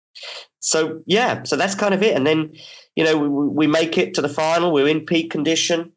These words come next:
Um, uh, thankfully, we, we won that final. I also talk about the penalty shootout. Um,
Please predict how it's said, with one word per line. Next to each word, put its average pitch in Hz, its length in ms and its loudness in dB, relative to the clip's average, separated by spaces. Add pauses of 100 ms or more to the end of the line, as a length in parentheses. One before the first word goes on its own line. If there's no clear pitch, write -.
(380)
Um, 135 640 0 (280)
uh, - 300 -2 (120)
thankfully, 160 520 2
we, 147 200 4
we 139 140 4
won 160 240 2
that 175 160 0
final. 165 440 0
I 143 100 4
also 143 280 0
talk 147 260 -4
about 131 240 0
the - 80 -8
penalty 127 300 0
shootout. 165 760 0 (420)
Um, 120 680 0